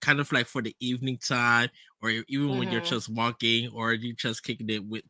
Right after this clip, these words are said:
Speaker 1: the person, your partner, or thing. It's a beautiful laid back song. Um, and it has a little, like, trap bounce in the second verse. You be like, "Hey," you know, k-, kinda got that party feel.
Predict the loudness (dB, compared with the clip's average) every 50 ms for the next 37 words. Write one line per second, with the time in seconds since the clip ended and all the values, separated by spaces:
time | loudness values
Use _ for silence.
0 | _ _ -16 -8 -4 -4 -4 -4 -6 -10 -12 -14 _ _ -14 -14 -14 _ -4 -4
1 | -4 -2 -2 0 0 0 -2 -6 -14 -20 -20 _ _ -4 -2 -2 -2 -2 -4 -6
2 | -6 -6 -6 -6 -6 -6 -4 -2 -4 -4 -4 -6 -12 -16 _ -16 -6 0 2 2
3 | 4 4 4 2 0 -2 -2 -4 -4 -4 -4 -4 -6 -4 -2 0 0 -2 -2 -4
4 | -6 -6 -8 -10 -8 -6 -4 -4 -4 -4 -6 -10 -14 -20 -20 -20 _ -2 0 2
5 | 2 0 -2 -4 _ _ _ -4 0 4 8 8 8 10 10 8 8 8 6 6
6 | 8 8 8 8 4 4 2 2 4 4 4 2 2 4 4 6 4 4 2 4
7 | 4 4 4 2 -2 -2 -2 0 0 0 0 0 0 2 2 2 0 0 0 0
8 | 0 0 -2 -2 -4 -2 0 0 0 0 -2 0 2 4 4 6 6 6 4 4
9 | 2 2 0 -4 -14 -16 -12 _ -2 0 2 2 2 0 -4 -10 _ 4 4 4
10 | 4 6 0 0 0 2 -2 -2 -2 0 0 2 2 2 -2 -2 -2 0 0 0
11 | 0 -4